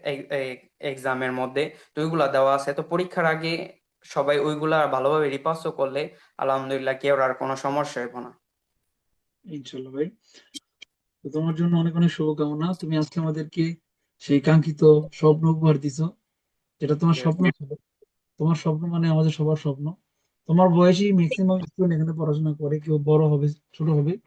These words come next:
Speaker 2: তোমাদের বয়সী। তো তোমার কাছে পাতেন্তাটা কেন এত গুরুত্বপূর্ণ মনে হইলো বা কেন নিতে চাইতেছো তুমি পাতেন্তাটা নিলা, বলো যদি একটু বলতে।
Speaker 1: হ্যাঁ, সর্বোপরি আমার এক্সপিরিয়েন্স শেয়ার করি। আমি, আমি যখন আর কি ইদানিং কাজে ঢুকছি,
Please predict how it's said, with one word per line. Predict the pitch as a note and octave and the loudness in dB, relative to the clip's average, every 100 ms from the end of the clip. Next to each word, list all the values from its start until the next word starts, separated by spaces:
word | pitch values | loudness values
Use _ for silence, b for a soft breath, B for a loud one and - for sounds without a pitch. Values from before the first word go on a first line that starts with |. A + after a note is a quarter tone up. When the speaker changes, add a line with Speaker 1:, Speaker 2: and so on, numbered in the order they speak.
| _ - | _ -4
Speaker 2:
তোমাদের | E3+ E3+ | -2 0
বয়সী। | D#3 E3 C#3+ E3 - _ _ b b _ _ _ - | 0 -2 -4 -8 -12 _ _ b b _ _ _ -10
তো | |
তোমার | D3 G3 A3 A3 | -4 -2 0 0
কাছে | A3+ A#3 | 2 0
পাতেন্তাটা | G3+ G3 A3 A3 G3 | 0 0 0 0 -2
কেন | F#3+ G3 | -2 0
এত | F#3+ | -2
গুরুত্বপূর্ণ | F3 E3 E3 G3 F3+ F3+ | -4 -10 -6 -4 -2 -2
মনে | E3 E3+ D#3+ | -2 2 4
হইলো | D3 D3 D3 | 6 4 -2
বা | D3+ D3 | -2 -2
কেন | C#3 F3 F3 F3+ | 0 -2 -2 -2
নিতে | E3+ E3 F3 | -4 0 0
চাইতেছো | D#3+ D#3 D3 C#3+ | 2 2 0 -2
তুমি | D3 C#3+ | -2 -2
পাতেন্তাটা | D3+ D3 C#3+ C#3 C#3+ | -2 -6 -8 -6 -2
নিলা, | D3 D3 C#3+ C#3+ D#3 | 0 2 0 -2 -6
বলো | D#3 F3+ | -4 -4
যদি | D#3+ D3+ | -6 -4
একটু | D3 D3 | -4 -2
বলতে। | C#3+ C#3 C#3+ _ _ _ | -4 -4 -14 _ _ _
Speaker 1:
হ্যাঁ, | - D3+ E3+ | -6 -6 0
সর্বোপরি | D#3+ F#3+ A3 A3+ G#3+ - G3+ G3 G3 - - | 0 2 2 2 0 -2 0 2 0 -2 -4
আমার | F#3 D#3+ D3+ D#3+ F3 E3+ E3+ - | -2 0 2 2 2 0 -4 -10
এক্সপিরিয়েন্স | D#3 - D#3+ D#3 D#3 D3+ | -12 -6 -6 -4 -6 -6
শেয়ার | C#3 C#3 | -4 -4
করি। | C3+ C3+ C#3+ | -4 -6 -4
আমি, | D3+ C3 C#3 C#3+ b b b | -6 -6 -6 -8 b b b
আমি | - C3+ | -6 -4
যখন | D3+ D#3+ D#3+ D#3 D#3 D3+ - - | 0 0 0 -2 -2 -8 -8 -2
আর | C3+ B2+ | 0 0
কি | - C3+ C3+ C3 C3+ B2+ _ | -6 -8 -6 -6 -8 -12 _
ইদানিং | D3+ C#3+ C#3+ D3 D3 | -6 -4 -2 -4 -4
কাজে | C#3+ C#3 D#3+ | -2 -2 -2
ঢুকছি, | C#3 B2+ - C#3 D3 - | -6 -8 -6 -4 -4 -10